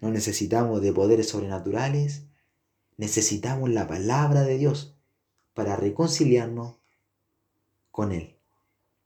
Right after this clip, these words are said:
El ser una nueva criatura es un regalo de Dios que se recibe por fe en Jesucristo. Cuando dimensionamos un poco lo que el Señor nos está dando, es tremendo. Es mayor a cualquier regalo que podamos recibir en este mundo.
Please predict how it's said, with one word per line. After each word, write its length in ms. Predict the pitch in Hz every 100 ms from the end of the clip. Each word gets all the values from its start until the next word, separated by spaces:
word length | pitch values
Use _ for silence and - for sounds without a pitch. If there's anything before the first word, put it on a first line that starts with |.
| _ _ _ _ _ _ _ _ _ _ -
El 180 | 123 117
ser 220 | - 180
una 140 | 165
nueva 260 | 147 175 185
criatura 500 | 160 156 185 214 208
es 180 | 139 -
un 140 | 135
regalo 540 | 123 110 107 147 131 110
de 100 | 110
Dios 420 | 110 104 - _ _ _ -
que 120 | 117
se 160 | - 107
recibe 480 | 101 - 151 156
por 220 | 147 113 95
fe 260 | - 165
en 80 | 160
Jesucristo. 600 | 143 - 104 90 - - _ _ _ _ _ _ _ _ _ _ _
Cuando 300 | - 117 117
dimensionamos 840 | 117 123 117 - 117 160 214 180
un 180 | 165 143
poco 320 | 180 151 113
lo 140 | 104 107
que 100 | 110
el 60 |
Señor 260 | 107 117 143
nos 140 | 143
está 200 | - 151
dando, 500 | 170 156 110 127 143 - _ _ _
es 180 | 123 143
tremendo. 560 | 120 101 98 82 - - _ _ _ _ _ _ _ _ _ _ _ _ _ _
Es 240 | - 160 175
mayor 420 | 160 143 151 175
a 40 |
cualquier 400 | 160 135 - 160
regalo 360 | 151 139 160 170
que 100 | 156
podamos 280 | 127 143 143
recibir 320 | 139 131 135
en 80 | 135
este 200 | 131 120
mundo. 320 | 104 90 87